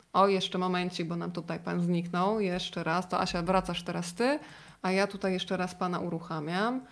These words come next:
Raz, dwa, trzy. O, i jeszcze raz tutaj moje centrum monitorowania wszechświatem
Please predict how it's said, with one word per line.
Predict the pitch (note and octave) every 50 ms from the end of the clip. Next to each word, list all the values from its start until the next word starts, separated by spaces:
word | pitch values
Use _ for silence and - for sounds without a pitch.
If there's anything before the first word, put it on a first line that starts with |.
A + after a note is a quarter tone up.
| - - - - -
Raz, | - - F#3+ F#3 F#3 F3
dwa, | F3+ D#3+ D3+ D#3
trzy. | D#3 - - - - G#3+ A#3 B3+ C4+ D4 D4+ - - - _ - _ _ _ - _ _ _ _ _ _ _ -
O, | - F#3 F#3 F#3+ G#3 A3 A#3 - -
i | G3+ F3+
jeszcze | F3+ F3+ F3+ F3 - F3+ E3+
raz | E3+ E3+ E3 -
tutaj | - F3+ - E3+ D#3+ E3+ - E3+ E3 F#3+
moje | G3+ G3 - F3+ F3 E3+ E3+
centrum | F3 F3 F#3 F3+ F3 - F#3 F3
monitorowania | F3 F3 F3 F3 E3+ F3 F3+ F3+ F3 F3 F3 E3+ E3 E3
wszechświatem | E3+ F3 F3 - - - F#3 F3 F3 F3 F3 E3+ F3